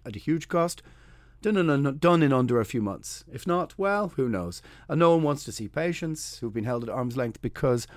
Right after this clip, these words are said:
of the pandemic. And so are we in reality creating a two-tier, um, health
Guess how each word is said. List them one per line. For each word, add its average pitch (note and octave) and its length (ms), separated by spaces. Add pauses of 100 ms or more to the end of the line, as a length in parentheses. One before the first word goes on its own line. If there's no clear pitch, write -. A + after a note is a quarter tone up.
(400)
of A2 240
the G#2+ 80
pandemic. A2+ 960 (300)
And C3+ 140
so D#3 520 (260)
are C#3 160
we C#3 300
in C#3 100
reality C#3+ 480
creating C#3+ 800 (240)
a A#2 320
two-tier, C#3 600 (500)
um, A2+ 600
health C#3 420